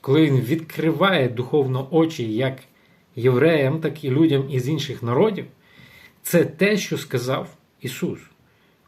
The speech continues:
«Коли піднесете Сина Людського, пізнаєте, що це я, отой я з книги пророка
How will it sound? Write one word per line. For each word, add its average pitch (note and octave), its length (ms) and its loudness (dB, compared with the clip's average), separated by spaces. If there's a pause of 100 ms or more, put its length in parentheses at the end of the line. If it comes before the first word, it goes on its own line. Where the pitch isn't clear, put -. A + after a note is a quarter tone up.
(120)
«Коли D#3+ 460 6 (140)
піднесете C3+ 840 0
Сина B2 360 -6
Людського, C#3+ 460 0
пізнаєте, C#3 580 -4
що - 220 -8
це C3+ 260 -2
я, A#2 540 -4 (540)
отой D#3+ 680 4
я A3 340 -4 (260)
з - 140 -18
книги D#3+ 540 2 (480)
пророка C3 600 2